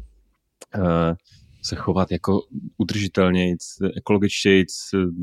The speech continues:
jezdíme elektromobilama a tak dále. Jako já, já myslím, že vlastně ra-, racionálně ten, ten konsenzus je, celkově ve prospěch, řekněme, šetrného chování k planetě, nazvěme to takhle.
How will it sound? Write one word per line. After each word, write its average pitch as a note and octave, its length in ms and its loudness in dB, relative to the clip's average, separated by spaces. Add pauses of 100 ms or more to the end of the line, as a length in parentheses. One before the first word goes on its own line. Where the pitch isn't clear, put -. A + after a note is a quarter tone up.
jezdíme F#2 440 4
elektromobilama G#2 640 6
a G2 60 4
tak A2 160 6
dále. C3 240 8
Jako G2+ 240 8
já, G#2+ 200 8 (420)
já G2 60 2
myslím, G#2+ 260 2
že C3+ 200 6 (420)
vlastně B2 520 4 (200)
ra-, G#2+ 240 4
racionálně B2+ 1000 4
ten, C3 160 4 (140)
ten B2 200 4
konsenzus B2+ 640 0
je, A#2+ 340 2 (1080)
celkově A#2 760 4 (800)
ve G#2+ 180 0
prospěch, C3 540 2 (840)
řekněme, B2 420 2
šetrného C3+ 580 4
chování A2 440 0
k - 60 -10
planetě, G2+ 400 2
nazvěme G2 360 -2
to F#2 80 -8
takhle. - 260 -6